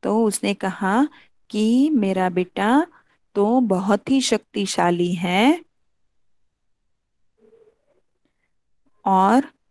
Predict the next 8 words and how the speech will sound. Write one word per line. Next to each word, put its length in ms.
बहादुर 600
भी 160
है। 320
वह 220
बड़े-बड़े 720
बहादुरों 720
को 260
भी 280